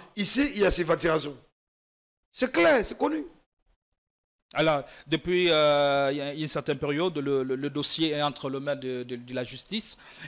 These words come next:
Speaker 2: Et, euh, avec l'arrivée du, du nouveau ministre, euh, de la Justice et garde-sceaux,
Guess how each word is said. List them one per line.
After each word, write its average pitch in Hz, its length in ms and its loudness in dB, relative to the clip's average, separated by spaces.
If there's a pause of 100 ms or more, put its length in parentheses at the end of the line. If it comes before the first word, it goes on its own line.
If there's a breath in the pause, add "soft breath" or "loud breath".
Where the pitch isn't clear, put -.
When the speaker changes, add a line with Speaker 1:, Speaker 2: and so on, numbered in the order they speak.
Speaker 2:
Et, 139 500 -2
euh, 120 140 -4
avec 131 340 -6
l'arrivée 135 380 -4
du, 123 320 -8
du 120 120 -10
nouveau 123 200 -8
ministre, 127 420 -8
euh, 120 300 -6
de 120 60 -10
la 123 80 -4
Justice 120 340 -10
et 127 80 -8
garde-sceaux, 123 720 -6